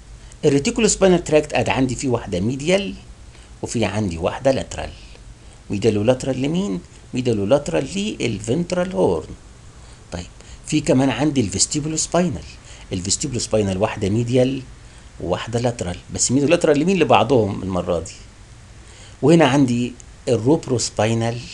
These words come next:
وعندي هنا التكتو سباينال.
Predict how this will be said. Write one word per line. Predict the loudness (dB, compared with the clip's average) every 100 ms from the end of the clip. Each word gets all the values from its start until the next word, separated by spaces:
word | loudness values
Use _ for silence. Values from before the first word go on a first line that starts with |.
| -18 -20 -20 -20 -20 -20 -20 -20 -20 -20 -6
وعندي | -2 0 0 -2 -4 -2
هنا | -2 -4 -8 -14 -12
التكتو | -12 -6 -8 -6 -8 -8 -8 -12 -20 -20 -12 -4
سباينال. | -2 -2 -6 -8 -14